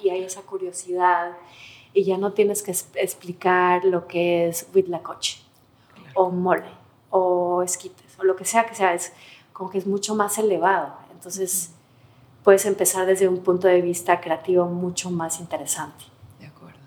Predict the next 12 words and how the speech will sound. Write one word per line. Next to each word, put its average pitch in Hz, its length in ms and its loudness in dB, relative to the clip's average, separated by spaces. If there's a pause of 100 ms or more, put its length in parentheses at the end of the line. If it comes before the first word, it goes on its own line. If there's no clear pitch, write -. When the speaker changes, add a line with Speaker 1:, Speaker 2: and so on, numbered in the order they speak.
(360)
Speaker 1:
que 165 480 -12
el 156 140 -20
sombrero, 170 580 0
que 160 120 -18
el 156 180 -18 (400)
whatever. 165 400 0 (1120)
Speaker 2:
Y 196 100 -10
las, 175 380 -2 (840)
las 196 200 -4
proyecciones 214 540 4
dicen 277 240 6
que 175 300 -6